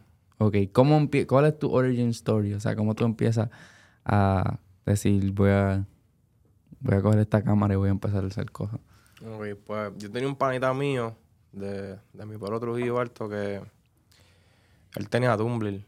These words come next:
Speaker 2: y como que él se tiraba fotos así bien cool, ¿sabes?
Speaker 1: Tumblr.
Speaker 2: Tumblr, ajá. O sea,
Speaker 1: Esa
Speaker 2: que
Speaker 1: es la
Speaker 2: la
Speaker 1: ma-, el, eh, la red social.
Speaker 2: Ajá.
Speaker 1: ¿Cómo?
Speaker 2: ¿Sabes? Que antes la gente se tiraba como que fotos así, como que con, como el,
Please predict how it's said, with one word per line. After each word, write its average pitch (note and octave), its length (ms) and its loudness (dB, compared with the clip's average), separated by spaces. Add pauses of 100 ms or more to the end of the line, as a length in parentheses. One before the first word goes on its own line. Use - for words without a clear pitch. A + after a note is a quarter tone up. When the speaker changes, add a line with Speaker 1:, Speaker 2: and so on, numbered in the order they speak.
(120)
Speaker 2:
y G2+ 80 -8
como G2+ 280 -8
que G2 80 -4
él G2+ 100 -8
se A#2 100 -6
tiraba A2+ 280 2
fotos A2 280 -2
así A2 160 -4
bien G#2+ 200 -4
cool, G#2+ 200 -4
¿sabes? C3 220 6
Speaker 1:
Tumblr. G#2+ 400 2
Speaker 2:
Tumblr, G#2+ 320 -2
ajá. G2+ 160 -6
O G2+ 60 -12
sea, A2+ 100 4
Speaker 1:
Esa B2 120 4
Speaker 2:
que B2 40 6
Speaker 1:
es B2+ 40 6
la B2+ 60 6
Speaker 2:
la A#2 40 4
Speaker 1:
ma-, - 160 0
el, A2 160 0 (260)
eh, G#2+ 300 2
la G#2 100 2
red A2 140 2
social. A2 380 0
Speaker 2:
Ajá. G#2+ 400 -4
Speaker 1:
¿Cómo? G#2 120 -2
Speaker 2:
¿Sabes? A#2 200 4
Que A2 60 -2
antes A2 240 -2
la A#2 100 2
gente A#2+ 180 -4
se A#2+ 80 -2
tiraba A2+ 340 2
como A2 180 -2
que G#2 120 -4
fotos A2 360 0
así, A2 220 -4
como G#2+ 260 -4
que G#2 300 -4
con, G2+ 400 -10 (100)
como G2 200 -10
el, - 120 -12